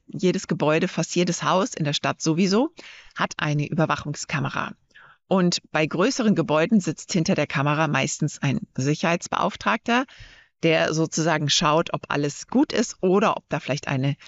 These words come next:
Gefahr besteht. Also er schätzt es ein, die Daten sozusagen, die reinkommen, schätzt er ein nach sicher oder unsicher. Und droht eine Gefahr,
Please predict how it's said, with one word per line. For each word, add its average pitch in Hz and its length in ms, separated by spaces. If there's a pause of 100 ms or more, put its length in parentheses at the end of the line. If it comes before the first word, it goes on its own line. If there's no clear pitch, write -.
(260)
Gefahr 156 460
besteht. - 380
Also 147 240
er 135 140
schätzt - 400
es 165 240
ein, 196 440 (100)
die 160 100
Daten 156 400
sozusagen, 156 520
die 139 120
reinkommen, 190 640 (320)
schätzt - 380
er 147 120
ein 160 220
nach 151 160
sicher 160 460 (340)
oder - 260
unsicher. - 560 (300)
Und 165 200
droht 170 280
eine 143 240
Gefahr, 147 500